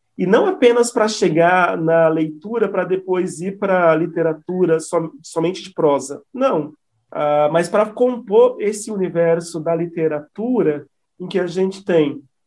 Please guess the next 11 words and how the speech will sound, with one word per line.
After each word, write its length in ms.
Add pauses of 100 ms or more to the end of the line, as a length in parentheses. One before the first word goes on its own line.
tanto 460
a 60
literatura 500
de 100
ficção, 800 (180)
quanto 260
os 100
textos 420
de 120
não 220
ficção, 680